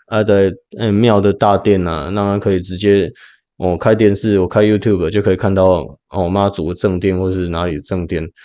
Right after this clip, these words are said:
然后去做参拜。啊，你说的那个是线上，有的是代烧，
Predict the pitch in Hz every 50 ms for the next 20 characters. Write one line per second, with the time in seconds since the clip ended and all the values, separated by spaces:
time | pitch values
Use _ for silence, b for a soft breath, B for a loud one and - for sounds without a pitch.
0 | b b b b b 95 98 98 95 101 95 - 101 95 90 - 90 87 87 87
1 | 90 85 82 - - b b b b b b b b b - 131 131 - - -
2 | - _ - 127 127 123 117 - 147 147 139 139 139 143 127 117 117 131 131 127
3 | - - 139 120 110 104 - 120 104 98 85 65 98 117 110 117 113 139 131 135
4 | - 123 113 101 101 - 98 92 92